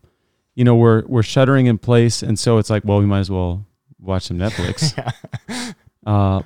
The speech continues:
Speaker 1: so do you have any binge-worthy show recommendations, Michael?
Speaker 2: You know, whenever, whenever my wife Emily and I are, are thinking about shows, it's just really hard not to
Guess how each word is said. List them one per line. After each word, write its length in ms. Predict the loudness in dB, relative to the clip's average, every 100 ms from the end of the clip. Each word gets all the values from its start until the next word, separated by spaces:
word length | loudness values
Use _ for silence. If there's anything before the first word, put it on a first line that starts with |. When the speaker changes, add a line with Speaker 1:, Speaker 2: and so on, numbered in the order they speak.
| -10
Speaker 1:
so 180 | -2 2
do 80 | 4
you 100 | 4
have 80 | 2
any 120 | 0
binge-worthy 580 | 2 2 2 2 2 0
show 260 | 0 0 2
recommendations, 760 | 2 0 -2 0 -2 -4 -4
Michael? 320 | -6 -6 -10 _ _ -20 -20 -20 -20 _ _ _ _ _ _ _ _
Speaker 2:
You 140 | -6 -2
know, 280 | 0 -2 -4 _ _ _ _ _ _ _ _ _ _ _ _ _
whenever, 680 | -6 -2 0 0 -2 -2 -8 _
whenever 480 | -8 -4 -2 -2 -4
my 140 | -2 -2
wife 320 | -2 -4 -6
Emily 280 | -6 -4 -4
and 80 | -6
I 200 | -6 -8
are, 480 | -8 -8 -6 -10 -12 _ _ _ _ _ _ -10
are 300 | -6 -6 -8 _ _ _ _ _ -8
thinking 340 | -6 -6 -6
about 260 | -4 -4 -4
shows, 360 | -6 -4 -6 -8
it's 260 | -10 -10
just 240 | -8 -8 -8
really 400 | -10 -6 -4 -4
hard 500 | -4 -6 -6 -8 -12 _
not 500 | -20 -14 -12 -12 _ -12
to 460 | -8 -6 -6 -10